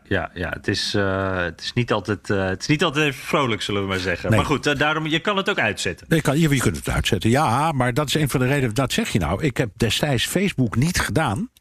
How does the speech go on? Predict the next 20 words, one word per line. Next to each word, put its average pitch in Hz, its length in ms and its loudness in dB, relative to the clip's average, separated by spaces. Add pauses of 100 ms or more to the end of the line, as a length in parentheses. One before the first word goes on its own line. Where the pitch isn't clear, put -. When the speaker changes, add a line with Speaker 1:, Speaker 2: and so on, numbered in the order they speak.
(640)
Speaker 2:
omdat 143 320 2
je 131 80 2
daar 123 120 2
niet 156 180 0
meer 120 140 2
af - 220 0
kan. 69 340 -2
Je 104 160 2
kunt 131 180 2
het 110 100 -2
wel 113 380 0 (240)
inactief - 600 0
maken, 127 400 2
maar 113 80 4
je 101 60 2
kunt 98 180 0
er 92 60 0
niet 113 120 4
meer 117 100 0
af. - 300 -2